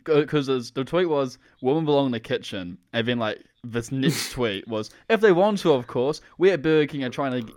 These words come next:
Speaker 1: um, help more, um, women be recognized as proper chefs," and, like, and, like, basically saying that there's, like, too many, like, it's a very male-dominated area, and they're trying to increase women diversity.
Speaker 2: Yeah, yeah.
Speaker 1: Which is a good cause.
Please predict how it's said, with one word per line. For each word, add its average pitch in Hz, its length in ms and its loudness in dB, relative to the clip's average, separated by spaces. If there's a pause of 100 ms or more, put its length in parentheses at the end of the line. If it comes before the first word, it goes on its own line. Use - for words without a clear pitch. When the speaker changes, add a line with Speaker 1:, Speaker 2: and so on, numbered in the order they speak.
Speaker 1:
um, 113 180 -4
help 117 220 -4
more, 135 400 0 (480)
um, 113 400 -2
women 117 240 -2
be 107 140 -6
recognized 117 640 -4
as 98 160 -10
proper 120 320 -6
chefs," 104 420 -8
and, 107 80 -10
like, 92 160 -12
and, 104 180 -12
like, 101 180 -10 (120)
basically 151 300 0
saying 131 260 0
that 117 120 0
there's, 113 140 -2
like, - 120 -12
too 151 180 0
many, 135 300 0 (340)
like, 117 140 -6
it's 120 100 -2
a 123 60 -6
very 139 160 0
male-dominated 113 1120 -2
area, 98 380 -6
and 90 100 -8
they're 92 60 -12
trying 104 160 -10 (100)
to 87 60 -12
increase - 560 -10
women 104 320 -6
diversity. 95 260 2
Speaker 2:
Yeah, 107 220 6
yeah. 120 240 4
Speaker 1:
Which 240 120 4
is 247 120 2
a 262 80 4
good 190 360 2
cause. 143 420 -2